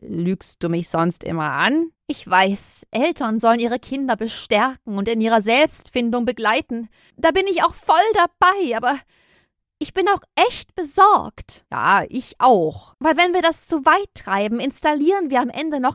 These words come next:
aus Versehen den brandgefährlichen Irrglauben, dass man im Leben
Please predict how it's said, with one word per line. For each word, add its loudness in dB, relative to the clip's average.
aus -2
Versehen -4
den -2
brandgefährlichen 0
Irrglauben, -2
dass -2
man -4
im -4
Leben -2